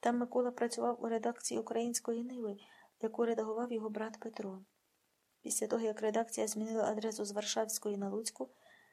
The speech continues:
на Волинь приїхали і Певні. І зразу ж узялися за наймилішу для себе справу. Розділ четвертий. Відкриття нового театрального сезону в приміщенні рідної хати.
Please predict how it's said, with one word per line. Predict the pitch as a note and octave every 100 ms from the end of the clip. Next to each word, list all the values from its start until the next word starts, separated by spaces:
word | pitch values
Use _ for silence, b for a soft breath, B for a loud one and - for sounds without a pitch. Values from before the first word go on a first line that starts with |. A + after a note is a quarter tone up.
| b _ _
на | A3 A3
Волинь | A3 C4 C#4+
приїхали | - A3+ A3 - A3+ A3+ A3+
і |
Певні. | A3+ G#3 G3 F#3+ G3+ - _ _ _ _ _
І | A3
зразу | G#3 B3 D4 C4+
ж | -
узялися | B3 B3 B3 - A3+ A3 -
за | G#3+ G3+
наймилішу | G3 G3 G3 G#3+ C4+ C4
для | A#3 F#3
себе | - F#3+ G3
справу. | - - - _ _ _ _ _ _ _ _ - -
Розділ | A#3 C#4+ D4 D#4 D4+ -
четвертий. | - C#4+ G3+ G3 F#3 - F3 F3 - - - - _ _ _ _ b b b b b b b b -
Відкриття | B3+ D4+ D#4 D4+ - D#4
нового | D4+ C#4+ C#4
театрального | C#4 C#4+ C#4+ D4 C#4+ C4 C4
сезону | B3+ A#3+ D#4+ D#4+ G#3+ G3
в | -
приміщенні | C4 C4+ C#4 - C4+ C4+
рідної | C4+ A#3+ C4+ C#4
хати. | - G3 - E3